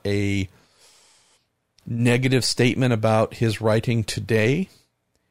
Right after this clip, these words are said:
It's just a case of Jeff was a frontline reporter, journalist for many, many years,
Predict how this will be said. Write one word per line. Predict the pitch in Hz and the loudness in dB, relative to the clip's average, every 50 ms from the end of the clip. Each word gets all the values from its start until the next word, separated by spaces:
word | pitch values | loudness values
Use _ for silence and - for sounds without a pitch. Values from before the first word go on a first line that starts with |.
| _ _ - | _ _ -6
It's | 104 104 104 - - | -6 -6 -6 -6 -4
just | - 110 104 - - | -2 -2 -2 -2 -4
a | 98 | -10
case | - - 117 113 107 - - | -6 -2 0 0 0 0 0
of | - 107 104 101 95 - _ | 0 2 2 0 -2 -4 _
Jeff | - - 120 110 113 104 - - - - - - - | -4 0 2 2 2 2 0 -6 -14 -14 -14 -12 -12
was | 113 104 104 107 110 110 113 113 117 113 113 110 107 101 - - - - - _ _ _ _ _ _ - | -12 -6 0 2 2 4 4 4 4 4 2 2 0 0 -2 -4 -4 -6 -10 _ _ _ _ _ _ -4
a | 104 104 101 | -2 -2 -2
frontline | - - - - 113 113 - - 110 107 107 107 104 101 | -4 -4 -2 0 0 0 0 -2 -2 0 0 0 0 -2
reporter, | 101 - - - - 120 113 107 110 110 107 | -2 -4 -6 -6 -2 0 0 2 2 0 0
journalist | 101 - 120 113 110 110 107 104 104 - - - | -2 0 0 0 0 2 0 0 -2 -4 -6 -10
for | - - 107 107 | -6 -4 -2 -2
many, | 104 110 117 123 123 127 123 127 131 127 123 | 0 0 0 0 2 2 2 2 2 0 0
many | 117 117 117 117 117 | 0 0 0 0 0
years, | 117 113 101 104 98 90 90 98 101 - - | 0 0 0 -2 -2 -2 -2 -4 -6 -8 -12